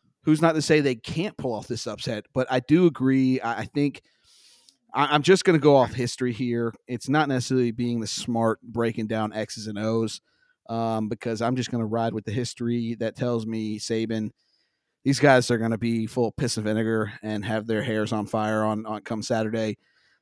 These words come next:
I, I, I, I think this will probably, I, I really do feel this way. I think that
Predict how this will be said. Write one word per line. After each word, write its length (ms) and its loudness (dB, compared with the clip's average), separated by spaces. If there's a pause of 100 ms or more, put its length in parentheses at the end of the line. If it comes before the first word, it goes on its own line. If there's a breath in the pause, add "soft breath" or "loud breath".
(240)
I, 100 -12 (260)
I, 200 6
I, 220 2 (120)
I 20 -2 (140)
think 240 0
this 240 0
will 120 -4
probably, 640 0
I, 120 0
I 60 -6
really 280 2
do 180 2
feel 240 -2
this 180 0
way. 200 2
I 120 2
think 380 -4
that 220 0